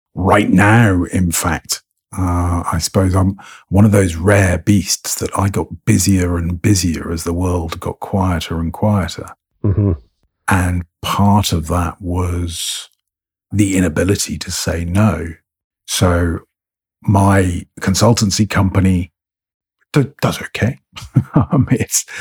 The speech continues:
Speaker 1: I have a few clients that I, that I do work for. And as the, uh, pandemic swept through,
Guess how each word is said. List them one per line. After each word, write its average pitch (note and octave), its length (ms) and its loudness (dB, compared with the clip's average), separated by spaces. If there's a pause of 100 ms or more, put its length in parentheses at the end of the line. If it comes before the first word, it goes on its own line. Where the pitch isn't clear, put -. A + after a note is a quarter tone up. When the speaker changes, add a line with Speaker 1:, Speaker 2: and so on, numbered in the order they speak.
(240)
Speaker 1:
I A2 120 4
have F#2+ 120 4
a F#2+ 60 4
few F#2+ 180 0
clients G2+ 460 2
that E2 100 -2
I, E2+ 240 -4
that E2 140 -10
I E2 80 -6
do E2+ 200 -4
work G2+ 280 2
for. F#2+ 360 -2 (380)
And F2+ 320 0
as G2+ 460 2
the, F2 600 -4 (380)
uh, E2+ 160 -4
pandemic F#2+ 560 0
swept - 340 0
through, E2+ 480 -2